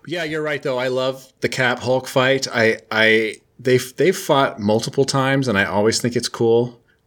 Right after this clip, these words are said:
Uh, I don't have any, like, delusions that I think Cap could ever beat the Hulk, but I also like that, at least for a little while, the Hulk could never seem to stop Cap either.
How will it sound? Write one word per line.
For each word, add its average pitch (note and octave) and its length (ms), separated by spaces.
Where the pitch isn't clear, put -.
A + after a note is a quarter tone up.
Uh, G2+ 480
I G#2+ 140
don't B2+ 400
have A2 180
any, G#2+ 400
like, G2+ 260
delusions G2+ 500
that G#2 100
I G2 120
think G#2 260
Cap G2 280
could G2+ 120
ever G2+ 180
beat G2 240
the - 100
Hulk, B2 320
but G2+ 120
I G2+ 80
also G#2 300
like F#2+ 300
that, F#2+ 280
at A#2 100
least - 240
for A2 120
a G2 60
little G2 200
while, G2 240
the F#2+ 120
Hulk G2 280
could F#2 120
never G2 200
seem G2 240
to F2+ 260
stop G#2 360
Cap G2+ 280
either. A2+ 400